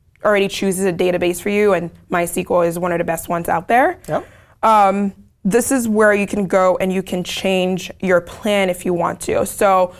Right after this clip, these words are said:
Speaker 1: most of the nonprofits that I work with are in central U S. You want to sort of go with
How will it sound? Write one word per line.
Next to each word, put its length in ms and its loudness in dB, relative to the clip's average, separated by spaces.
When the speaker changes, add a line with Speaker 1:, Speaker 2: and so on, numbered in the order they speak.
Speaker 1:
most 320 2
of 60 2
the 60 2
nonprofits 480 0
that 100 0
I 80 4
work 180 0
with 140 -2
are 100 2
in 120 -2
central 340 -4
U 160 0
S. 260 -2
You 220 0
want 460 -4
to 180 -4
sort 260 0
of 180 -10
go 220 2
with 500 0